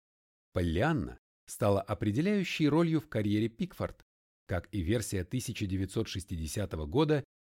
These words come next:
Диснея для Хейли Милс. Франшиза Поллианны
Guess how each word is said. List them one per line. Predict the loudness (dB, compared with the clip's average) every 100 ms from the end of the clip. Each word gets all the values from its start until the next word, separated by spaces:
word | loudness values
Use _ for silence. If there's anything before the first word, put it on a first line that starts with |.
| -4
Диснея | -2 0 2 2 2 -2 _ -8
для | -2 -2
Хейли | 2 2 2
Милс. | 2 0 -4 -12 -18 _ _ _ _ _ _ _
Франшиза | -2 -2 0 -2 -2
Поллианны | -4 -4 -2 0 0 0 -4